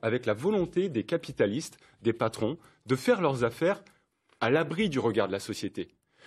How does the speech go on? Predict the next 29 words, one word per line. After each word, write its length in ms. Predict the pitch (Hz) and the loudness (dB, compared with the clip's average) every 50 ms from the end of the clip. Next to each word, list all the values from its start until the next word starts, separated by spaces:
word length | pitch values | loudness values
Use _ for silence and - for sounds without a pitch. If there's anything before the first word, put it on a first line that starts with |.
| - - | -8 -2
Alors 180 | - 113 117 131 | 0 2 4 2
une 80 | 131 131 | 2 0
première 380 | - - 233 220 214 202 147 | 2 2 4 4 6 4 4
étape 520 | 156 135 - 165 180 175 - 135 104 92 - _ _ _ _ - | 4 2 2 0 -2 -2 -2 -4 -6 -6 -8 _ _ _ _ -4
pour 140 | - 123 120 | -4 -4 -4
pouvoir, 460 | - 139 131 147 151 143 117 113 104 | -4 -2 2 2 2 2 2 2 2
euh, 240 | 101 98 98 85 - _ _ _ _ - 127 120 - | 2 2 0 -2 -6 _ _ _ _ -16 -14 -6 -2
avoir 260 | 123 123 147 147 147 | 0 2 2 2 0
toutes 140 | - 135 - | -2 -8 -4
ces 100 | 139 127 | -2 -2
informations, 540 | 117 - 120 110 107 110 - - 175 202 | -2 0 0 2 2 2 2 0 -2 -2
ça 160 | 185 - 170 151 | 0 -2 -2 -2
sera 180 | - - 208 | 0 0 0
quand 140 | - - 151 | 2 4 4
les 100 | 131 131 | 4 4
travailleurs, 580 | - - 151 147 127 110 107 113 120 165 - - - - _ _ - | 2 2 0 2 2 2 2 2 0 0 -2 -4 -10 -20 _ _ 0
allo-, 240 | 120 131 143 147 143 | 2 2 2 2 2
euh, 180 | 139 131 123 117 117 - - | 0 0 0 -2 -6 -8 -8
qu-, 140 | - - - - | -8 -8 -6 -2
quand 100 | - 143 | 0 0
ils 80 | 139 | 0
se 80 | - - | 2 4
mobiliseront 560 | 185 175 160 160 139 131 123 123 147 185 185 | 2 4 4 2 2 2 2 2 2 2 2
et 100 | - 139 | 0 0
qu'ils 240 | - 165 156 143 165 | 0 0 0 2 2
imposeront, 560 | 196 180 196 185 151 127 135 143 180 220 220 - - - _ _ _ - | 2 4 4 4 4 4 4 2 2 2 0 -4 -12 -20 _ _ _ -4
euh, 280 | 117 117 117 113 113 - | 0 2 4 4 2 2
leur 300 | - 131 131 135 - - | 2 2 2 2 2 0
contrôle 640 | - - 185 180 185 - - 165 160 143 107 90 | -6 -4 -4 -4 -4 0 2 2 2 2 2 -2